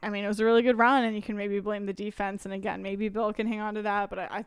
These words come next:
I, I just thought it was a really great save, and it'd kinda be unfair to even ask that of him. I think he did make some pretty good saves tonight, so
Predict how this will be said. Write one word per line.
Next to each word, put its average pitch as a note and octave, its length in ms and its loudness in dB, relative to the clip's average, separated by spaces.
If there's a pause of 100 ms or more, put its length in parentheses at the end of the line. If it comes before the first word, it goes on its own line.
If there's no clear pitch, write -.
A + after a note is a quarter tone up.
I, G3 60 -6
I G#3 40 -6
just G3+ 200 -12
thought F#3+ 160 -6
it F3 40 -4
was F#3+ 120 -6
a G3 80 -6
really F#3 180 -6
great F#3 220 -10
save, F#3+ 240 -6
and F3+ 80 -8
it'd F3 160 -12
kinda G3 200 -6
be - 120 -12
unfair F3+ 340 -8
to F#3 80 -12
even F#3 160 -10
ask - 300 -12
that F3+ 160 -8
of F#3 100 -8
him. E3+ 260 -8
I F#3+ 60 -10
think - 300 -14 (360)
he - 160 -8
did F#3+ 240 -6
make - 280 -12
some F#3 180 -12
pretty F#3 180 -8
good F#3 220 -10
saves - 320 -8
tonight, C#3+ 400 -12
so F3 360 -10